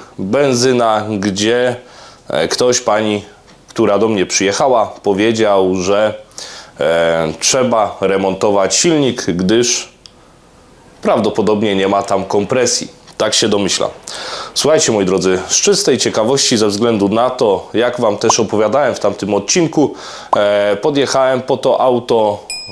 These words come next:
wziąłem je, aby właśnie dokonać tego pomiaru kompresji, ewentualnie próby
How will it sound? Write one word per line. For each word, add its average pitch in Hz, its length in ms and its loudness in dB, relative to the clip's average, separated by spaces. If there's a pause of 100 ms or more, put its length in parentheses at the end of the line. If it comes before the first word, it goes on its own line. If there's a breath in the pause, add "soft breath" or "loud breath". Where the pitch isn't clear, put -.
(160)
wziąłem 123 500 2
je, 117 340 2 (140)
aby 135 280 0
właśnie 107 500 0
dokonać 104 500 0
tego 131 220 0
pomiaru 98 360 0
kompresji, 151 720 0
ewentualnie 113 960 0
próby 98 560 0